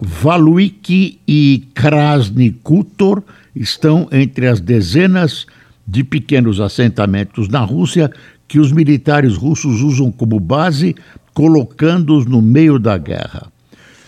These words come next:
E, e o que aconteceu nessa, nessa avançada ucraniana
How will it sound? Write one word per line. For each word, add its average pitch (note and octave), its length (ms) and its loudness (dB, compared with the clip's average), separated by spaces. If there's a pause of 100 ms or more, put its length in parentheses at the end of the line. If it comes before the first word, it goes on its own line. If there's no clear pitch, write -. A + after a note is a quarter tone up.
(200)
E, D#3+ 340 2 (100)
e B2 1000 -2 (1700)
o A#2 120 -4
que G3+ 280 -2
aconteceu D#3+ 1300 -2
nessa, G2+ 640 -8 (500)
nessa G#2+ 420 -4
avançada B2 1160 -4
ucraniana G#2 1000 -6